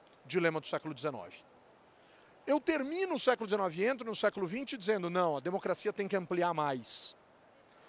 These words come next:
E o século vinte traz um novo dilema, que é o dilema da quantificação do eleitorado, porque eu preciso começar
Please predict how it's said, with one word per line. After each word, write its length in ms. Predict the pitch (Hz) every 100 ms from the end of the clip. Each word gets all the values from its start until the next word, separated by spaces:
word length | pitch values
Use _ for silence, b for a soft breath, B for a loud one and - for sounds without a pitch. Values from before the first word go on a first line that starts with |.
| B B
E 120 | 202 240
o 60 |
século 360 | - 254 262 226
vinte 300 | 220 294 -
traz 320 | 247 262 202
um 80 | 247
novo 600 | 202 202 240 247 156 170
dilema, 480 | 147 151 127 110 110 - - - -
que 120 | - 202
é 20 |
o 80 | 202
dilema 400 | 175 202 226 208
da 160 | 196 - _ 247
quantificação 1300 | 277 359 359 - 269 - 269 - 240 - - 262 269
do 80 |
eleitorado, 800 | 247 233 214 226 175 175 170 202 B B B -
porque 200 | - 247
eu 60 |
preciso 520 | - 208 - 294 311
começar 760 | - 285 285 269 - 175 139